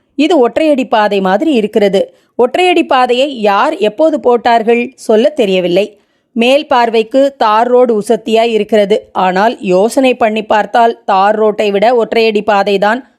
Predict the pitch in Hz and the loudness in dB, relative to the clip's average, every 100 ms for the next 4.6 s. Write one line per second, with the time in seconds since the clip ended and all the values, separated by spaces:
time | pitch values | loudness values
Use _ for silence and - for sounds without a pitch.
0 | _ 220 208 240 277 269 277 269 254 262 | _ -2 0 0 0 0 0 0 0 -2
1 | 285 226 226 254 233 214 208 294 240 214 | -2 -2 0 0 0 -2 -2 -2 0 0
2 | 208 202 226 - _ _ _ _ 262 262 | 0 0 -2 -4 _ _ _ _ 0 0
3 | 277 262 247 285 285 240 240 240 233 240 | 2 2 2 0 -2 -2 0 0 0 0
4 | 277 220 214 214 233 | 0 -2 -2 -2 -2